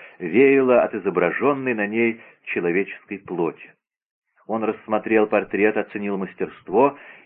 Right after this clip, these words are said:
и, не находя, чем можно было бы вознаградить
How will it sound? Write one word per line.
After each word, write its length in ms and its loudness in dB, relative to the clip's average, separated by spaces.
и, 220 0
не 120 -2
находя, 800 2
чем 300 0
можно 400 -2
было 280 0
бы 140 2
вознаградить 760 -2